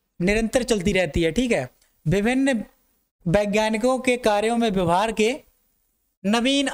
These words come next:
आयामों का पता चलता है। विभिन्न वैज्ञानिक अध्ययन करते हैं तरह तरह के, उनके नए नए आयाम निकलते हैं, नए नए तरीके निकलते हैं,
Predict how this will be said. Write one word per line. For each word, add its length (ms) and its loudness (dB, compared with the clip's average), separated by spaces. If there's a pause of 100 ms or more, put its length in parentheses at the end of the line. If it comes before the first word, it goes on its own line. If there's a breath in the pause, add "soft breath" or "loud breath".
आयामों 420 0
का 100 0
पता 220 -2
चलता 340 -2
है। 100 -6 (420 soft breath)
विभिन्न 420 0
वैज्ञानिक 680 -2
अध्ययन 300 0
करते 260 0
हैं 280 -2
तरह 220 2
तरह 260 0
के, 140 -2
उनके 320 -2
नए 260 0
नए 180 0
आयाम 380 0
निकलते 320 -2
हैं, 60 -2
नए 100 0
नए 100 0
तरीके 340 -2
निकलते 340 -2
हैं, 140 -6